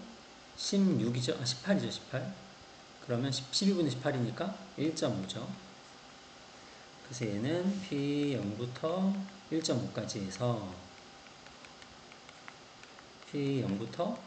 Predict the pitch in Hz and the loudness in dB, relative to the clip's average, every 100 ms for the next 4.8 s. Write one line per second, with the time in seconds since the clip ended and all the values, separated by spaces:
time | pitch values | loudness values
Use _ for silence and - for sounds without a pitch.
0 | - - - - - - - - - 156 | -14 -18 -18 -20 -18 -20 -18 -18 0 2
1 | 175 170 127 107 - 156 147 107 95 - | 4 4 2 0 0 0 0 -2 -4 -4
2 | - 226 - - - - - - - - | -4 -4 -10 -18 -20 -18 -16 -16 -18 -20
3 | - - - 127 127 - - 127 - 107 | -10 -6 -2 0 -2 -6 -6 -6 -4 -6
4 | - - 110 104 131 104 175 | -6 -6 -4 -2 -2 0 -2